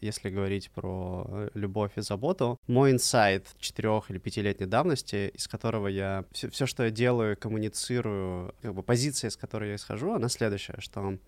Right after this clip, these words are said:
продакт-менеджер, основатель, фаундер, маркетолог, дизайнер, разработчик, неважно, какая роль, неважно, какой тайтл, это в первую очередь человек. Это не обертка, а начинка,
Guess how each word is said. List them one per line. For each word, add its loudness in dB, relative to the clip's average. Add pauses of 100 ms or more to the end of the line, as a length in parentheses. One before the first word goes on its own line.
продакт-менеджер, 4
основатель, 0
фаундер, -2
маркетолог, 0
дизайнер, 0
разработчик, -4
неважно, -2
какая -4
роль, 0
неважно, -2
какой -8
тайтл, 0
это -8
в -14
первую 0
очередь -4
человек. -2 (280)
Это -6
не -2
обертка, -2 (160)
а -2
начинка, 0